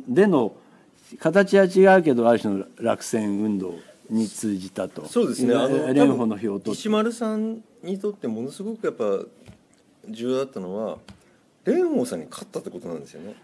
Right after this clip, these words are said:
Speaker 1: だ-、いや、もともとだから自民党の参謀がついてたから、花からそういう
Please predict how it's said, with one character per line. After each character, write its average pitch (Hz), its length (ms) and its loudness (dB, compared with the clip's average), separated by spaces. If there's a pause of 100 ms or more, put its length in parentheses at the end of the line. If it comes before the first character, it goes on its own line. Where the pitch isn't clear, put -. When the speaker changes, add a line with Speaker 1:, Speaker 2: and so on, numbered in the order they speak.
Speaker 1:
だ-、 175 140 4
い 165 60 6
や、 156 140 12
も 139 200 8
と 170 100 2
も 185 80 8
と 175 60 6
だ 175 120 8
か 143 60 8
ら 120 60 6
自 127 120 8
民 151 220 10
党 151 220 6
の 151 160 10
参 147 240 8
謀 147 140 8
が 143 120 10
つ 151 120 6
い 139 80 10
て 127 120 0
た 110 120 2
か 120 100 6
ら、 113 140 6 (380)
花 185 300 8
か - 220 4
ら 160 100 10
そ 123 180 4
う 123 80 6
い 113 360 4
う - 80 -8